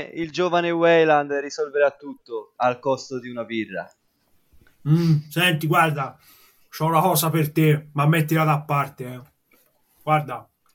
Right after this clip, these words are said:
Speaker 2: prendi questo pezzo di formaggio. Questo non se ne trova più in città. È raro. Ti dà un pezzo di formaggio.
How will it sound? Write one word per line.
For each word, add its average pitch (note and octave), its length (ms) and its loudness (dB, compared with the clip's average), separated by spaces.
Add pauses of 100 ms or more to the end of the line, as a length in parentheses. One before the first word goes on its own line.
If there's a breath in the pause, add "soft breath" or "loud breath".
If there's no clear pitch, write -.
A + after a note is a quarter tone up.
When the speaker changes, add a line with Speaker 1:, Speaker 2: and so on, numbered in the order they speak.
(480)
Speaker 2:
prendi E3+ 280 0
questo D#3+ 300 0
pezzo D3+ 340 -2
di C#3 80 0
formaggio. A#2+ 720 -10 (680)
Questo D3 600 -2 (1500)
non D3 160 2
se E3 140 0
ne D#3 80 0
trova D#3 260 2
più E3 140 2
in D3+ 120 4
città. - 400 -12 (760)
È C3 120 -8
raro. C#3+ 440 -2 (1000)
Ti D#3+ 140 -8
dà G3 200 4
un C3+ 360 -4
pezzo D#3+ 300 -2
di D3 60 0
formaggio. C3+ 600 -6